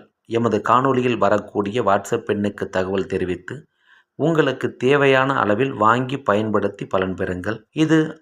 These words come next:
ஆகர்ஷண மூலிகைகளில் ஒன்றாக இருப்பதனால், அதிகபட்சமாக உங்கள் வீட்டில் நல்ல சக்திகளை மட்டுமே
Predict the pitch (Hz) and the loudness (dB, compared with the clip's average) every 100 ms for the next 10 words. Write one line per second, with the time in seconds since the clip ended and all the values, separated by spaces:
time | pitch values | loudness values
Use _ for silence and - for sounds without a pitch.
0 | - 147 175 175 175 160 170 170 127 135 | 2 2 4 2 0 0 0 0 0 2
1 | 127 120 117 131 139 110 110 110 110 104 | 2 2 0 0 -2 -4 0 2 2 0
2 | 95 101 101 95 95 107 110 - _ - | -2 -4 -2 -2 0 0 -2 -6 _ -2
3 | 123 156 175 156 147 - 120 117 110 127 | 0 0 0 0 0 0 2 2 2 -2
4 | 135 - 110 107 101 104 107 120 120 - | -4 -6 -4 -2 0 -2 -2 -6 -10 -12
5 | - 117 147 185 180 147 - 135 120 117 | -6 0 2 2 0 -2 -4 -2 2 2
6 | 98 101 107 135 120 | 2 0 0 -2 0